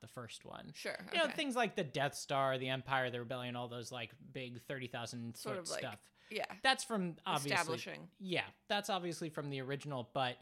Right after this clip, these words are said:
Speaker 1: most force powers are not established in the first one. There are a couple, but lightsaber choreo, to the extent that there is any lightsaber choreo, there is
Speaker 2: Yeah.
Speaker 1: none in the first one, basically.
Speaker 2: Yeah.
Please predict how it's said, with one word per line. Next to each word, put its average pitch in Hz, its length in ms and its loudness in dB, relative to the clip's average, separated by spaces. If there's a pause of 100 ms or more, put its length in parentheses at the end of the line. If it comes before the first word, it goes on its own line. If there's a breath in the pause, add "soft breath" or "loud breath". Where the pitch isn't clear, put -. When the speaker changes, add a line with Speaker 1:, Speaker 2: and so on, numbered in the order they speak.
(160)
Speaker 1:
most 123 640 -2
force 233 280 -2
powers 110 500 -2 (100)
are 110 120 -6
not 107 180 -2
established 123 560 -2
in 131 100 -4
the 131 80 -4
first 151 340 -4
one. 113 180 -6
There 196 140 2
are 214 120 4
a - 40 -2 (100)
couple, 117 340 -4
but 120 380 0 (260)
lightsaber 214 400 2
choreo, 113 680 2
to - 100 -6
the 143 300 -2 (140)
extent 151 340 0
that 151 80 -6
there 160 160 4
is 180 300 4
any 214 260 6
lightsaber 214 560 6
choreo, 123 560 4
there 147 140 0
is 180 180 4
Speaker 2:
Yeah. 202 160 8
Speaker 1:
none 220 240 10
in 214 100 6
the 196 120 6
first 165 320 4
one, 117 360 0
basically. 107 760 -4
Speaker 2:
Yeah. 190 240 -2